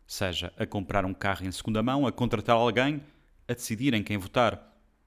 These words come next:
Será mais fácil decidir se nos encontrarmos com esse até aí estranho. Malcolm Gladwell lançou há umas semanas o livro Talking to Strangers, em que,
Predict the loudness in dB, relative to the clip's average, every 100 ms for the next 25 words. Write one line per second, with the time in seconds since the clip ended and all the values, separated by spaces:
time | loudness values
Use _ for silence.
0 | -16 -2 0 2 0 2 2 2 -4 -4
1 | -6 _ _ _ _ _ _ -12 -8 -4
2 | 0 0 -2 -8 _ _ _ -14 -6 -4
3 | -2 -2 -2 -2 -2 -2 -8 -6 -4 -4
4 | -8 -12 -4 -4 -2 -4 -4 -6 -6 -6
5 | -8 -14 _ _ _ _ _ -20 -20 -20
6 | -4 2 4 4 2 4 4 4 4 4
7 | 2 0 0 0 -2 -2 0 2 2 0
8 | 0 0 0 -2 -6 -20 _ _ 0 0
9 | 2 -2 -2 -4 -6 -4 -4 -4 -10 -12
10 | -14 -16 _ _ _ -6 -6 -6 -6 -6